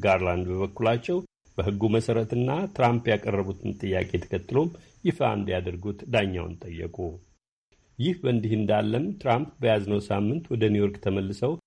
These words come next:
ከቤቶች ሽያጭ ንግዳቸው ጋር በተያያዘ እየተካሄደ ላለው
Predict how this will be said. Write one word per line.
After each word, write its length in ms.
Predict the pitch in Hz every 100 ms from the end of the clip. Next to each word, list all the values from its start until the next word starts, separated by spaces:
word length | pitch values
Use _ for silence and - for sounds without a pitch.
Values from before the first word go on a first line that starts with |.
| _ -
ከቤቶች 440 | 117 131 127 117
ሽያጭ 380 | - 120 110 113
ንግዳቸው 520 | 117 104 95 104 101 98
ጋር 180 | 98 92
በተያያዘ 500 | 95 90 98 95 95
እየተካሄደ 600 | 110 98 98 98 98 92 92
ላለው 380 | 90 90 95